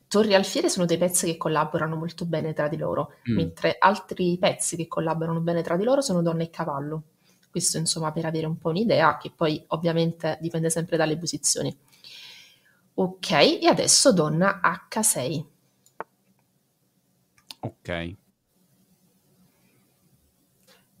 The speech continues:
Speaker 1: Quindi siamo arrivati un po' nella posizione che suggerivi. Ancora una volta, no? Fai fatica a
Speaker 2: Vabbè,
Speaker 1: muovere
Speaker 2: certo.
Speaker 1: dei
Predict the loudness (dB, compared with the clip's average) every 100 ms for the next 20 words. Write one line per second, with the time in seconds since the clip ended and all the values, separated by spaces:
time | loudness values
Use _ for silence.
0 | _ _ _ _ _ _ -4 -2 0 -2
1 | -4 -6 0 6 6 4 -4 -2 -2 -2
2 | -4 -6 -2 0 0 0 -2 -4 -2 0
3 | 0 0 0 0 -2 -16 _ _ _ -4
4 | -2 0 2 2 4 4 2 -2 0 2
5 | 0 -2 -6 -6 -4 -4 -2 -2 -2 -4
6 | -2 -2 -2 -4 -6 _ _ _ _ _